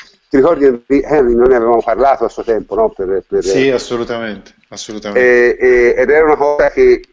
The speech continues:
Speaker 2: Anche
Speaker 1: ci
Speaker 2: perché
Speaker 1: pareva
Speaker 2: Higuain ci piaceva molto. <laughs>
Speaker 1: Sì, ma è un ottimo giocatore. <laughs> Ci pareva,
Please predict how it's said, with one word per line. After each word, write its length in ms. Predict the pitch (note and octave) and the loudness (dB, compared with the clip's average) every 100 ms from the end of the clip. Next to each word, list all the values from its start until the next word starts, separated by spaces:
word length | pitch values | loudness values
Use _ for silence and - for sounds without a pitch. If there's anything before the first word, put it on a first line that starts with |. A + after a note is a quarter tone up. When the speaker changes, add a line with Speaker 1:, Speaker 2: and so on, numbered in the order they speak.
| _ _ - | _ _ -4
Speaker 2:
Anche 240 | E3+ D#3+ | -4 -4
Speaker 1:
ci 40 | C#3 | -6
Speaker 2:
perché 140 | B2+ | -4
Speaker 1:
pareva 200 | B2 C3+ C#3+ | 0 0 0
Speaker 2:
Higuain 140 | E3 | -2
ci 120 | D3+ | -8
piaceva 320 | C#3 C3 C3+ B2 | -10 -8 -8 -10
molto. 480 | B2+ G#2+ G2 G2 _ - B2+ | -10 -12 -16 -20 _ -20 -18
<laughs> 220 | - - | -16 -16
Speaker 1:
Sì, 240 | - C3 A#2 - - C3+ | -2 0 -2 -6 -20 -10
ma 120 | - D3+ | -2 -2
è 160 | D3 A2 | -2 -6
un 80 | G2 | -4
ottimo 320 | A2 C#3 C#3 B2+ | -2 -2 0 0
giocatore. 500 | A#2 A2 G#2+ F2+ - _ - - | 2 0 0 -2 -4 _ -12 -6
<laughs> 280 | G3+ F#3+ E3+ | -4 -6 -6
Ci 140 | - | -4
pareva, 560 | B2+ C#3+ F3 D#3 C#3 | -2 2 2 2 2